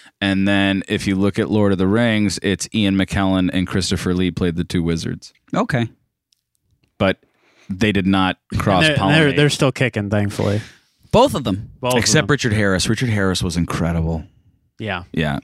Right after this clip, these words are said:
Speaker 1: If anybody gets a chance to look up YouTube interviews with Richard Harris, he's amazing. In case anybody cared. Him,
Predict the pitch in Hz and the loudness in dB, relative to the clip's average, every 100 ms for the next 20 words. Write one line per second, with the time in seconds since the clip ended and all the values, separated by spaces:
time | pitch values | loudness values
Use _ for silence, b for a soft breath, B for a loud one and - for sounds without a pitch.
0 | - 101 123 135 120 110 95 110 98 - | -4 0 2 2 2 0 -2 0 0 0
1 | 90 85 - 85 90 - 87 90 90 92 | -2 0 0 0 0 0 0 2 2 0
2 | 90 85 - 85 85 82 78 87 85 87 | 0 -2 -2 -4 -2 -2 -2 -2 -2 -4
3 | 78 87 _ _ 87 85 85 78 76 73 | -6 -10 _ _ 0 2 0 -2 -4 -4
4 | 78 78 - B B 139 B B B B | -4 -6 -10 B B -20 B B B B
5 | B B _ _ _ 110 104 110 95 92 | B B _ _ _ -2 0 0 0 0
6 | 82 80 69 85 78 82 113 131 143 | 0 -2 -4 -6 -4 0 2 2 0